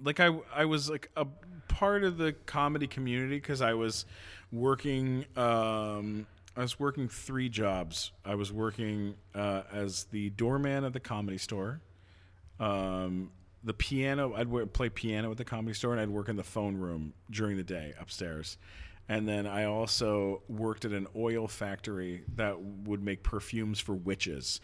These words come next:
It was a, it was called the Black Phoenix Alchemy Lab.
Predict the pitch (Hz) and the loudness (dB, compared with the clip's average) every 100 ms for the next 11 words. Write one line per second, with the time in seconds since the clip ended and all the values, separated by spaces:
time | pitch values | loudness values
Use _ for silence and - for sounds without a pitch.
0 | - - - 120 110 101 107 101 101 101 | -10 -14 -4 2 4 4 4 4 4 4
1 | 101 - 107 95 92 110 113 117 - - | 2 2 0 0 -2 0 2 0 -2 -4
2 | 117 107 101 - - 101 107 104 107 90 | 0 2 2 0 -2 -2 -4 -2 -2 -2
3 | 78 73 65 69 | -2 -4 -6 -6